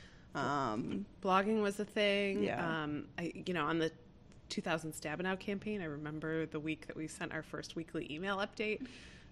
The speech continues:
Speaker 2: on that
Speaker 1: Nice.
Speaker 2: campaign. <laughs> So,
Speaker 1: Was that
Speaker 2: yeah.
Speaker 1: just B C C ing everyone?
Speaker 2: Pretty much.
Speaker 1: <laughs>
Speaker 2: I pretty much, I don't know that there was an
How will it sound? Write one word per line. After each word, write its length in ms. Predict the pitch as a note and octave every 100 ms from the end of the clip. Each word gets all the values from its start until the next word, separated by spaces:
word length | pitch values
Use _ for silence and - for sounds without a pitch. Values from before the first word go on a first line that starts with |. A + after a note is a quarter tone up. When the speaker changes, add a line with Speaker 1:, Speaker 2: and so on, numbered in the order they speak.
| -
Speaker 2:
on 140 | F#3 F#3+
that 200 | G3 F3+
Speaker 1:
Nice. 100 | -
Speaker 2:
campaign. 400 | G#3+ G3 - -
<laughs> 480 | - A#4 A4+ - F#4+ - D4+
So, 160 | - D#3+
Speaker 1:
Was 140 | G#3+ G3+
that 120 | G#3
Speaker 2:
yeah. 60 | G3
Speaker 1:
just 180 | G#3+ - - F#3+
B 200 | F#3+ F#3+
C 200 | - F#3+
C 280 | F#3+ F3 E3+
ing 180 | F3+ F3
everyone? 600 | F3 F#3+ F#3+ F#3+ G3 A3
Speaker 2:
Pretty 240 | - C#4
much. 420 | A3+ D#3 - C4+
Speaker 1:
<laughs> 0 |
Speaker 2:
I 260 | C#4+ - B3
pretty 380 | G#3 C#4 B3 E4
much, 320 | D4 D#4 -
I 100 | -
don't 200 | G#3+ F#3+
know 120 | G#3
that 160 | F#3+ -
there 140 | E3+
was 160 | D#3+ D#3+
an 180 | D3